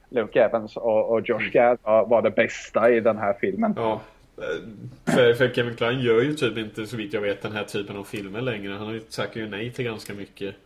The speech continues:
Speaker 1: Ja.
Speaker 2: De lyckades övertala honom då att spela.
Speaker 1: Mm.
Speaker 2: Vad fan hette hans ka-, vad fan heter hans karaktär?
Speaker 1: Dad.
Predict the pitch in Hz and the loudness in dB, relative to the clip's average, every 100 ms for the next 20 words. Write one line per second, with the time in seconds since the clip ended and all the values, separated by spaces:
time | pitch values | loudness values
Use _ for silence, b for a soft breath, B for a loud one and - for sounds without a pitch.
0 | b b b 117 113 104 110 104 123 120 | b b b 4 6 4 0 4 4 4
1 | 123 107 104 107 117 127 104 98 95 95 | 2 0 -2 -2 -2 -4 -6 -10 -10 -10
2 | - - 95 92 92 95 _ _ _ _ | -12 -10 -10 -8 -10 -12 _ _ _ _
3 | _ _ _ - - - - 135 123 107 | _ _ _ -18 -16 -14 -12 -10 -6 -6
4 | 107 110 - 131 113 113 - 98 113 123 | -4 -6 -4 -6 -6 -10 -8 -8 -8 -6
5 | 113 - 120 123 131 110 113 107 104 98 | -6 -6 -8 -6 -4 -4 -6 -8 -6 -6
6 | 98 101 127 - - - b b b b | -6 -8 -8 -10 -18 -20 b b b b
7 | b b _ 117 113 120 117 127 | b b _ -4 2 6 6 4